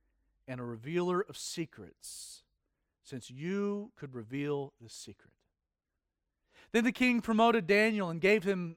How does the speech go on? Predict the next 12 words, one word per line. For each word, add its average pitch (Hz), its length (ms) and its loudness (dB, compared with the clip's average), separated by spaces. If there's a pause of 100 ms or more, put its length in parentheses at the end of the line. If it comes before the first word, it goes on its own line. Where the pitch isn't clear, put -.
many 196 220 -2
great 180 260 2
gifts, - 640 -2 (200)
as 139 160 -2
he 240 60 -6
had 220 100 -6
promised. - 520 -12 (960)
He 214 60 2
made 254 180 8
him 226 120 8
ruler 220 560 6
over 202 360 6